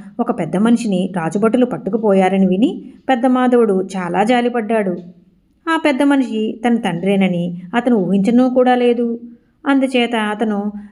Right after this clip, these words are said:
తన తండ్రిని కాపాడుకునే యత్నం ఏమీ చేయలేదు. ఆ ఊళ్ళోనే హోదాతో బతుకుతున్న చిన్న మాధవుడు కూడా తన తండ్రికి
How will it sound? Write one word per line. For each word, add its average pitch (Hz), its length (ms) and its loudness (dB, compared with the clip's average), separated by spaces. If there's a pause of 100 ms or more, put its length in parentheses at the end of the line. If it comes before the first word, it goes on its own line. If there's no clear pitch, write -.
(120)
తన 254 100 0
తండ్రిని 214 380 -4
కాపాడుకునే 190 680 -2
యత్నం 180 300 -2
ఏమీ 254 260 4
చేయలేదు. 240 640 2 (840)
ఆ 302 120 4
ఊళ్ళోనే 277 720 2 (220)
హోదాతో 269 400 4
బతుకుతున్న 254 640 0 (100)
చిన్న 196 200 -2
మాధవుడు 233 400 2
కూడా 196 280 0 (420)
తన 285 100 4
తండ్రికి 226 680 0